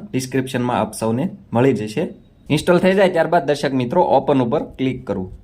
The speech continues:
ઓપન ઉપર ક્લિક કરશો ત્યારબાદ અહીંયા આગળ જે તે પરમિશન આપી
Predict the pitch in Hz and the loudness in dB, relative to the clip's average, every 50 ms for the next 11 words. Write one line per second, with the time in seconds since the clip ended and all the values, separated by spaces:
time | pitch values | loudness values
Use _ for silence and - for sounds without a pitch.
0 | _ _ _ - 120 131 - 147 156 151 143 156 - - 151 156 156 - - 175 | _ _ _ 0 0 2 2 2 0 0 0 0 -2 -2 -4 -4 -2 0 0 0
1 | 175 - 147 135 113 127 131 131 131 135 143 - 98 95 - - - _ - 117 | 0 0 0 0 2 4 4 4 4 4 4 2 2 0 -8 -14 -16 _ -4 -2
2 | 123 123 113 107 104 104 123 165 208 202 - - - _ _ _ _ _ _ _ | 0 0 0 0 0 0 0 0 0 -2 -6 -12 -18 _ _ _ _ _ _ _
3 | _ - 120 120 117 120 104 - 117 117 123 123 123 - 135 123 135 143 - 143 | _ -2 -2 0 0 0 -2 0 -2 -2 -2 -2 -4 -2 -2 0 0 0 0 -2
4 | 110 92 | -4 -4